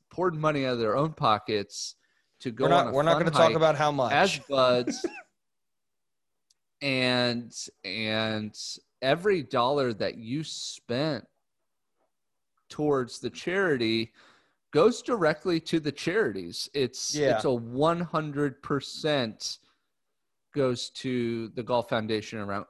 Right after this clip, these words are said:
Speaker 1: Rowcroft Hospice. So big shout out. Anybody who listens to this, please pass it on.
Speaker 2: Yeah.
Speaker 1: Um, uh,
Speaker 2: And if
Speaker 1: this
Speaker 2: anybody
Speaker 1: is,
Speaker 2: else wants to donate,
Speaker 1: you know,
Speaker 2: the
Speaker 1: any
Speaker 2: page
Speaker 1: little
Speaker 2: is,
Speaker 1: bit helps.
Speaker 2: the page is gonna be open until
Speaker 1: Mm-hmm.
Speaker 2: the first of the, of next year.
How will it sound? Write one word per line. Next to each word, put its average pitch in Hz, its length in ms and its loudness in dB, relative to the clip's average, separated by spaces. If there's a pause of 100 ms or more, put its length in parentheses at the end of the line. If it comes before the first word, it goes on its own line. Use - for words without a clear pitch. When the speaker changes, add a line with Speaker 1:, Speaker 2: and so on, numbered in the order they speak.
Speaker 1:
Rowcroft 107 480 -2
Hospice. 90 360 -6
So 104 220 -4
big 127 260 -6
shout 110 280 0
out. 107 240 0 (440)
Anybody 127 380 -2
who 123 80 -2
listens 110 400 -6
to 107 60 -6
this, 104 140 -6
please 190 240 -2
pass 107 300 0
it 104 80 -2
on. 98 320 -2 (260)
Speaker 2:
Yeah. 208 200 0
Speaker 1:
Um, 98 580 -2 (180)
uh, 127 60 -2
Speaker 2:
And 123 320 -4
if 175 80 2
Speaker 1:
this - 20 2
Speaker 2:
anybody 226 280 2
Speaker 1:
is, 220 60 8
Speaker 2:
else 220 160 6
wants 190 160 -2
to 180 60 -8
donate, 180 260 4
Speaker 1:
you 143 60 4
know, 131 60 4
Speaker 2:
the 143 80 2
Speaker 1:
any 185 140 2
Speaker 2:
page 190 80 8
Speaker 1:
little 180 160 4
Speaker 2:
is, - 60 -8
Speaker 1:
bit 170 240 2
helps. - 680 -2
Speaker 2:
the 156 80 -2
page 196 360 -2
is 185 100 -4
gonna 180 160 2
be 165 160 4
open 175 240 2
until 147 440 2
Speaker 1:
Mm-hmm. 135 100 0
Speaker 2:
the 139 80 2
first 156 360 2
of 139 160 -2
the, 139 240 4
of 131 160 2
next 135 320 -4
year. 104 260 -6